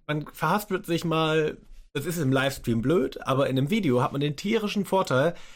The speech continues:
man kann es rausschneiden. Man nimmt die Szene einfach normal auf. Ich meine, das Video dauert zehn Minuten oder so. Diese Draches Meinung, äh, Dinger sind nicht sonderlich lang.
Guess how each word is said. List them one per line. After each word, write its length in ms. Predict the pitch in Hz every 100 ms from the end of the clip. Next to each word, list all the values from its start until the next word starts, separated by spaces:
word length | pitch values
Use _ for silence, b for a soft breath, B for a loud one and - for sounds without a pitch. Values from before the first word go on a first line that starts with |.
| B B _ _ -
man 120 | 147
kann 180 | - 123
es 160 | 160
rausschneiden. 640 | 135 147 151 117 90 92 92
Man 120 | 156
nimmt 180 | 196 226
die 60 | 214
Szene 320 | - 214 214
einfach 220 | 185 190
normal 420 | 190 190 185 196
auf. 320 | - 104 - 143 - - -
Ich 140 | 156
meine, 160 | 175 185
das 180 | 165 139
Video 220 | 190 190
dauert 380 | 175 165 175 170
zehn 160 | 180
Minuten 360 | 180 165 190 147
oder 180 | 113 104
so. 360 | 101 104 - _ _ -
Diese 480 | 123 127 143 - -
Draches 440 | - 151 151 127
Meinung, 400 | 131 147 175 156 - -
äh, 280 | - 139 139
Dinger 380 | 135 151 147 143
sind 200 | 131 156
nicht 160 | 160 131
sonderlich 420 | 151 147 143 127
lang. 400 | 110 120 127